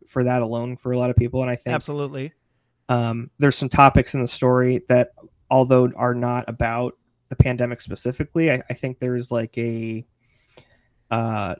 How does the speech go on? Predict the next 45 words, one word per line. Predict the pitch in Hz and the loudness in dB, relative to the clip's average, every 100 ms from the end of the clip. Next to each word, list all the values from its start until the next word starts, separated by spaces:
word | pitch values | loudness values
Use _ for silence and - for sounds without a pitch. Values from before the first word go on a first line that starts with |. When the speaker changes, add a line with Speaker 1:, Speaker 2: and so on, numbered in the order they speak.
| _ | _
Speaker 1:
like, | 123 123 | -2 -2
a | |
mental | 123 123 123 117 | -2 -2 -4 -4
health | 117 120 | -4 -4
awareness | 117 120 120 120 117 - - - | -6 -6 -6 -6 -8 -14 -18 -8
aspect | 120 - - 113 - | -6 -6 -6 -6 -4
to | 113 | -4
it | 110 104 _ | -4 -8 _
that | 127 110 - _ _ _ | -4 -4 -6 _ _ _
I | - | -12
thought | - 120 - | -6 -6 -6
would | 117 | -8
be, | 117 110 110 - _ _ _ _ _ _ _ _ - | -6 -4 -6 -10 _ _ _ _ _ _ _ _ -8
like, | 117 - - | -8 -8 -12
you | 117 | -10
know, | 107 - _ _ _ _ | -10 -14 _ _ _ _
interesting | 120 - 120 - 113 | -10 -8 -10 -10 -8
to | 110 | -8
explore | - - 117 113 - _ | -10 -6 -4 -4 -8 _
as | 143 139 | 4 4
a | |
horror | 131 127 120 | 4 4 2
story, | - 107 107 113 - - | -2 -2 -2 -4 -10 -8
you | |
know? | 160 | -6
Speaker 2:
Absolutely. | 160 - 120 120 135 139 _ _ _ _ _ - | -6 -4 -2 -2 -4 -10 _ _ _ _ _ -12
And, | 160 147 113 113 | -6 -4 -2 -2
Speaker 1:
Yeah. | 147 | -4
Speaker 2:
uh, | 147 147 160 - | -4 -6 -8 -8
yeah, | 165 180 | -6 -4
no, | 175 165 | -4 -6
so | - 165 | -6 -8
Disseverment, | 160 147 170 170 170 139 135 - | -8 -6 -4 -4 -4 -4 -6 -8
people, | 139 131 135 131 | -10 -6 -8 -6
go, | 151 151 165 165 151 | -4 -2 -2 -4 -6
go | 143 156 | -6 -6
check | 156 151 | -4 -6
it | 143 | -2
out. | 143 135 | -2 -2
It's | 131 - | -4 -6
a, | 135 135 143 | -4 -4 -6
it's | 135 | -10
a | 139 | -6
great | 143 147 | -4 -4
read. | 135 143 139 143 | -6 -6 -6 -8